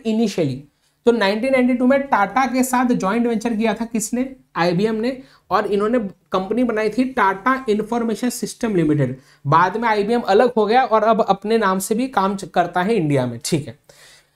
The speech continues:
इस कंपनी का पुराना नाम, किसका? आईबीएम का पुराना नाम क्या था? कंप्यूटिंग टैब्यूलेटिंग रिकॉर्डिंग कंपनी। मार्क करेंगे,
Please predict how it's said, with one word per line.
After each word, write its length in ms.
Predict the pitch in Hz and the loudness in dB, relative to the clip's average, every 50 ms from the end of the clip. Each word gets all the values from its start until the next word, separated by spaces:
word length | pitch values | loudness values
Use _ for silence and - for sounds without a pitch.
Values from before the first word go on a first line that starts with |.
| _ _ - | _ _ 0
इस 180 | 311 294 302 - | 0 0 0 0
कंपनी 380 | - 277 247 233 240 247 262 | 0 0 0 2 0 0 2
का 120 | 254 277 277 | 2 0 -2
पुराना 420 | 277 277 247 233 226 220 233 240 | 0 0 2 2 2 2 2 2
नाम, 180 | 214 190 175 175 | 0 0 -2 -4
किसका? 380 | 175 - 254 254 - - - 294 | -2 -2 -2 -2 -2 -2 0 0
आईबीएम 720 | 294 - - 185 196 208 220 240 254 269 262 262 254 240 240 | 0 2 2 2 4 4 4 2 4 4 4 4 4 2 2
का 140 | - 269 269 | 0 0 0
पुराना 380 | 269 269 247 233 233 240 247 254 | 2 2 2 4 4 4 4 2
नाम 200 | 240 240 233 214 | 2 0 -2 -2
क्या 140 | - 226 214 | -4 -4 -4
था? 180 | 214 247 254 254 254 - _ _ _ | -2 -2 -2 -2 -4 -8 _ _ _
कंप्यूटिंग 840 | - 220 220 226 226 208 - 233 240 254 254 254 - 294 294 302 302 302 - - - - | 0 0 0 0 -6 -2 2 4 6 6 4 4 0 0 2 2 2 0 -4 -12 -4 -2
टैब्यूलेटिंग 840 | 240 208 208 214 196 254 277 269 254 247 220 233 277 285 285 277 254 - - | 0 0 0 2 4 4 4 6 6 4 4 2 -2 -2 -2 -2 -4 -4 -2
रिकॉर्डिंग 720 | 175 190 196 196 - 233 226 233 220 233 277 294 277 254 | 0 0 0 0 2 2 2 4 4 4 2 2 0 0
कंपनी। 380 | - 202 196 190 190 196 180 160 151 | -2 -4 -4 -2 -4 -2 -2 -2 2
मार्क 280 | 156 180 202 214 185 - | 2 2 2 2 0 -4
करेंगे, 300 | 185 160 143 127 117 | -4 -4 -4 -4 -6